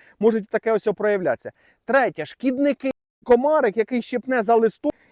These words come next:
і може отаку ось заразу нам інфекцію занести, і буде в нас отака от філодія.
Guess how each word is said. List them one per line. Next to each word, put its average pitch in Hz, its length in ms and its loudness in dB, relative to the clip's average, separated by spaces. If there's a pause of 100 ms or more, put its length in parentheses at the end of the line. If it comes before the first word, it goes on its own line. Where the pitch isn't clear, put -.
і 233 100 2
може 285 360 2
отаку 254 360 -4
ось - 120 -6
заразу 214 520 2
нам 214 280 -4 (600)
інфекцію 202 500 -2
занести, 208 420 -4
і 277 40 -2
буде 220 220 -4
в - 20 -6
нас 220 180 -6
отака 220 280 -2
от 214 280 0
філодія. 156 640 2